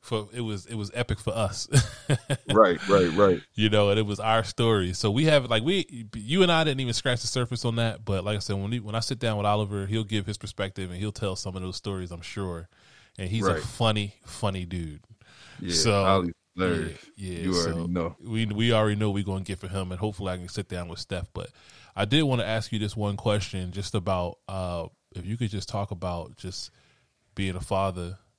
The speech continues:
Speaker 1: what that's been like for you.
Speaker 2: Man, being a dad, man,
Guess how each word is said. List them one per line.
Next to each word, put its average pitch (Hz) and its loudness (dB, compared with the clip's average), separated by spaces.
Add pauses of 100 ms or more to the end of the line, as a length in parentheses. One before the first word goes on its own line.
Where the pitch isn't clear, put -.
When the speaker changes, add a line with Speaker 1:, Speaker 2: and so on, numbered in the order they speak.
(160)
Speaker 1:
what 92 -8
that's 92 -6
been 95 -4
like 87 -6
for 85 -6
you. 82 -10 (1300)
Speaker 2:
Man, 92 0 (2250)
being 165 6
a 139 4
dad, 113 6
man, 98 -2